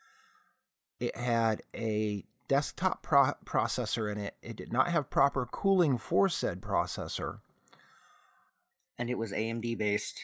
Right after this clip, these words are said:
Speaker 1: And it was
Speaker 2: Early A M D.
Speaker 1: Yes, early A M D. Anyway, Gartrell had brought this laptop to me for me to fix it. And I did my tinkering with it,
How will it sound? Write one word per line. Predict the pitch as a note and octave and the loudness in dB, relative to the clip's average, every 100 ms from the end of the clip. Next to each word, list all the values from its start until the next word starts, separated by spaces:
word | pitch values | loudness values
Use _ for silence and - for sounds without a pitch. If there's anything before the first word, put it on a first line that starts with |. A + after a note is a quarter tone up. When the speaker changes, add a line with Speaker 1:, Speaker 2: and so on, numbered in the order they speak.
| - | -10
Speaker 1:
And | C3 | 0
it | B2+ | 2
was | B2+ | 4
Speaker 2:
Early | B2 A#2 | 4 4
A | G#2 G#2+ | 4 4
M | G#2 | 2
D. | G2+ F#2+ F2+ - | 0 0 -2 0
Speaker 1:
Yes, | A2 E2+ - - - | 0 0 -4 -6 2
early | C#3 D3 C#3+ | 6 6 6
A | C#3+ D3 | 6 6
M | D3+ | 4
D. | B2 F2 D#2+ G2 _ _ _ - - - - _ _ - | 0 -2 -6 -12 _ _ _ -20 -20 -20 -20 _ _ 0
Anyway, | F3 F3 C3 A#2+ | 6 6 6 4
Gartrell | C3+ C3 - F3 E3+ C#3 | 4 4 6 6 6 6
had | D3+ A#2+ - | 2 2 -4
brought | G#2+ C3 C3+ - | 2 6 6 4
this | D3+ - | 0 2
laptop | A#2+ - A#2 A#2 _ _ - | 0 2 2 2 _ _ -4
to | - E3 | 2 4
me | D3 D3 C3+ | 6 6 6
for | A#2+ C#3+ | 4 6
me | C3 B2+ | 6 6
to | |
fix | A#2+ B2 - - | 4 -2 -2 -4
it. | - _ _ _ _ _ _ _ _ _ _ _ _ _ _ - | -6 _ _ _ _ _ _ _ _ _ _ _ _ _ _ 0
And | C3 B2+ | 2 4
I | C3+ C#3 | 4 6
did | C#3 C#3 C3+ C3 _ _ _ - | 8 10 8 4 _ _ _ 0
my | C3+ C#3 | 6 6
tinkering | - D3 C3+ C3 B2 | 6 2 4 4 4
with | A#2+ A#2 - | 4 4 4
it, | A#2+ | 2